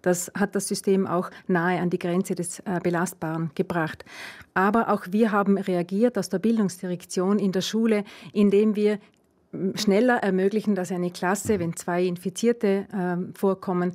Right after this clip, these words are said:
Speaker 1: dass die ganze Klasse ins Distance Learning kann. Das hat sehr entspannt. Das hat einerseits die Schule auch entspannt. Es war eine klare Regelung,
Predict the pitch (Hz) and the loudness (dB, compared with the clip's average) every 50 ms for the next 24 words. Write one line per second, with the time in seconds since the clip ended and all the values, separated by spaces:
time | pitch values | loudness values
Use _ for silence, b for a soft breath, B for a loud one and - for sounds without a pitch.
0 | B B B B B 208 180 - 202 196 190 185 196 - 208 202 - 180 170 - | B B B B B -8 -4 -2 0 0 2 0 2 0 0 -2 -2 -6 -4 -2
1 | - 185 170 - - - 233 226 - - 170 156 - - 151 151 147 147 151 143 | -2 -4 -4 0 2 2 2 2 2 -4 -4 -4 -4 -4 -6 -4 -4 -6 -6 -6
2 | - 170 139 139 135 B B B B B B 208 190 - 208 220 - - - 220 | -6 -4 -4 -4 -6 B B B B B B -2 0 0 0 -4 -2 0 2 4
3 | 214 220 - 214 190 - - 185 165 156 147 - - - - 202 - - 190 196 | 4 4 2 0 -2 -2 -4 -4 -4 -4 -4 -4 -6 -4 -4 -4 -2 0 0 2
4 | 214 226 208 - 202 180 175 - - 190 180 - 240 254 277 277 - 196 202 - | 4 2 2 2 0 -2 -2 -2 -4 -4 -2 0 0 2 2 0 0 -2 -2 -2
5 | 226 196 - - 196 190 196 196 185 175 - 175 170 165 160 165 - - - 180 | -4 -4 -2 -2 -2 -2 -2 -2 -4 -6 -6 -4 -4 -4 -4 -6 -6 -4 -2 -2
6 | 185 196 208 202 190 180 185 185 214 196 196 196 196 | -2 0 -2 -2 -2 -2 -2 -2 -2 0 2 0 0